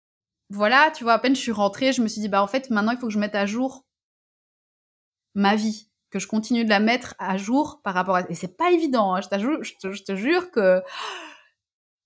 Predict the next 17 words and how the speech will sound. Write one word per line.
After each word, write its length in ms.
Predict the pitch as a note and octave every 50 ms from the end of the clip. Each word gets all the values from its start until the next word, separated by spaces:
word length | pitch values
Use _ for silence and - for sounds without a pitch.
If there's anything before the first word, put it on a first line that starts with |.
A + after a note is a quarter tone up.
| _ _ _
et 140 | - G3 G#3+
voilà, 340 | G#3+ C4+ D4 E4+ F#4 F#4 - -
et 100 | G#3+ G#3+
donc, 240 | G3+ G#3 G#3+ G#3+ A3+
euh, 880 | G3+ G3 G3 G3 G3 G3 G3 G3 G3 F#3+ F#3+ F#3+ G3 G3+ G3+ G3 G3+ G3 G3+ _ _ _ _ _ _ _ _ _ _ _ _ _ _ _ _ _ _ _ _ _ _ _ _ _ _ _ _ -
je 100 | G3 G#3
l'ai 140 | A#3 B3+ B3+
fait 420 | B3+ - - C#4 C#4+ D#4 D#4+ D#4+
avec 360 | C#4 A#3 A3 G#3 G#3+ - -
toute, 300 | - A#3 A#3 A3 - -
euh, 280 | A3 G3+ G3+ G3 G3 G3+
la 160 | G3 F#3+ G#3
tristesse 720 | G3+ - B3+ B3 B3+ - C#4+ C#4 C#4 C#4 C#4+ C#4+ C#4+ C4+ -
et 120 | B3 G3
toute, 260 | - - A3 A3 - A3
euh, 840 | G3 F#3 F#3 F#3 F#3 F#3 F#3 F#3 F#3 F#3 F#3 F#3 F#3 F#3 F#3 F#3+ F#3+
avec 280 | F#3+ G3 G3 G3 -